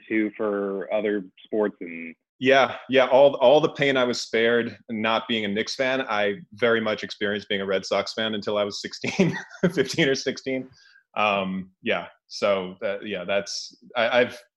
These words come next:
Speaker 2: I am now kind of just, like, a sports fan. I don't have any strong allegiances anymore, but you're right. Yeah, I was, you remember my,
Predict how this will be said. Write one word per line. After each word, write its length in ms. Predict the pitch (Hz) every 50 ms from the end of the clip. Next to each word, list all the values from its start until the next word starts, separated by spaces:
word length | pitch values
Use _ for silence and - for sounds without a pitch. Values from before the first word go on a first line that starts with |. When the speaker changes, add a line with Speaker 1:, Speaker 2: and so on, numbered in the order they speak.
| _ _ _ _ _ - - 147
Speaker 2:
I 80 | 135
am 120 | 131 135 131
now 220 | 127 123 120 117
kind 200 | - 120 113 110
of 60 | 104
just, 180 | 104 107 - -
like, 160 | 107 98 101
a 80 | 101 -
sports 440 | - - - - 107 104 101 104
fan. 280 | - - 117 113 107 107
I 80 | 104 101
don't 100 | 104 104
have 160 | 104 101 101
any 140 | 101 98 98
strong 260 | - - 107 98 95
allegiances 520 | 92 95 98 98 95 104 95 - 110 104
anymore, 360 | 104 101 107 107 107 107 107
but 200 | 101 - - - - _ _ -
you're 100 | 117 107
right. 220 | 104 95 90 90 -
Yeah, 200 | 113 101 92 95
I 100 | 104 101
was, 480 | 101 101 98 - - - - - _ _ -
you 100 | 120 135
remember 280 | 117 101 98 95 98
my, 280 | 92 92 92 92 90